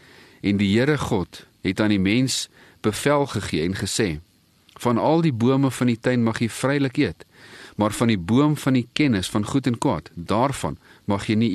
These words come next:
eet nie. Want die dag as jy daarvan eet, sal jy sekerlik sterwe.'"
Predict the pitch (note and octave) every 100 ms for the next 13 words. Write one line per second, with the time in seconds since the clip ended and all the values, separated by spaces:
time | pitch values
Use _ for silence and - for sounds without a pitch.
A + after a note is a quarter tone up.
0 | B2 B2+ D2+ C#2+ _ _ - - - -
1 | G2 G#2+ F#2 C#3 D3 C#3+ C3 G#2 A#2 C3+
2 | C#3 A#2 D#2 - - G2+ G2 G2 - -
3 | C#3+ B2 E2+ C#2 - - A2 G#2+ E2+ D2